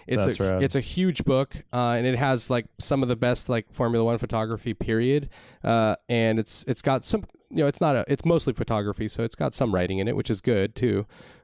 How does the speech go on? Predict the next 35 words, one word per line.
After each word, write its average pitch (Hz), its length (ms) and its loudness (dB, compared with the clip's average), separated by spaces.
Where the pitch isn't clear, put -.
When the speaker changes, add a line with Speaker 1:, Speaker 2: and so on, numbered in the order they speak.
Speaker 1:
Um, 107 540 0
and 113 400 2
it's 131 220 0
been 165 160 2
out 165 100 4
of 156 80 2
print 156 220 0
for 147 80 4
a 135 60 4
long 131 240 2
time, 117 420 0
so 120 140 -2
you 120 120 4
have 120 140 0
to 117 80 -6
kinda 117 220 0
hunt 110 160 0
it 104 100 -4
down. 107 320 0
Uh, 117 140 2
as 110 140 0
a - 40 -2
matter 143 140 4
of 135 60 -2
fact, 135 340 -2
Matt 131 320 -2
Hushy 131 280 -2
Pushy 139 340 -4
gave 123 160 -4
it 131 80 -4
to 127 100 -14
me 117 120 -6
for 110 140 -8
my 101 100 -4
birthday, 110 540 -4